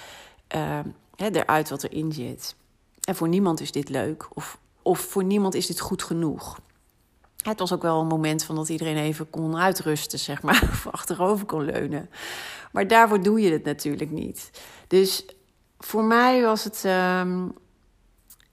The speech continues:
ja, een hele belangrijke om dat harde werk in dat teamoverleg vaarwel te gaan zeggen. Maar hoe dan? En,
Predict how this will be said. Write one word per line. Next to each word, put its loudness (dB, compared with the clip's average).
ja, 4
een 2
hele 2
belangrijke 2
om 0
dat 2
harde 4
werk 2
in -2
dat -6
teamoverleg -2
vaarwel 6
te -4
gaan 0
zeggen. -2
Maar 6
hoe 8
dan? 6
En, 2